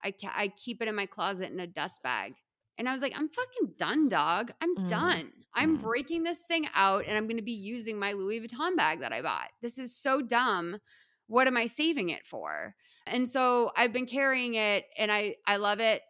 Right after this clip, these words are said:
Speaker 1: I love the shape. I love the size. I like that it's, like, you know, I mean, like, I'm enjoying my life. Is it perfect? Do I have fear? Yeah.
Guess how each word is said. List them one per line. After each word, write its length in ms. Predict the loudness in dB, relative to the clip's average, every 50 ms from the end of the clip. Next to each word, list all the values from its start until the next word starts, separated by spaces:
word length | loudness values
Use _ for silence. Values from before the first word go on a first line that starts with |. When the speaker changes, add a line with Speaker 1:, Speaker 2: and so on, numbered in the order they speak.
| -6
Speaker 1:
I 60 | -4
love 180 | -2 -2 -4 -4
the 60 | -6 -6
shape. 320 | -4 -2 -2 -2 -2 -2 -2
I 60 | -4
love 120 | -4 -4
the 60 | -6 -6
size. 800 | -2 2 4 6 6 6 6 4 2 -2 -4 -6 -10 -10 -10 -8 -4
I 60 | -2
like 160 | -2 0 0 -2
that 80 | -4 -4
it's, 120 | -4 -4
like, 220 | -2 -2 -2 -4 -6 -6
you 60 | -4 -2
know, 320 | 0 0 0 -2 -4 -6 -6 -4
I 40 |
mean, 240 | -2 0 0 0 0 -2
like, 140 | -4 -6 -10 _ _ 0
I'm 140 | 0 0 0
enjoying 440 | -2 -4 -2 0 0 0 0 0 0
my 120 | -2 -2 -2
life. 580 | 0 0 2 2 0 -2 -6 -10 -14 -16 -20 _ _ _ _ _ _ _ -2
Is 160 | 0 2 2
it 160 | 2 0 0
perfect? 580 | -2 0 0 0 0 0 -2 -2 -2 -2 -4 -6
Do 160 | -2 2 4
I 120 | 4 4
have 220 | 4 2 -2 -2 -4
fear? 460 | -6 -4 -2 -2 0 0 0 -2 -2
Yeah. 440 | -2 2 4 4 6 4 4 0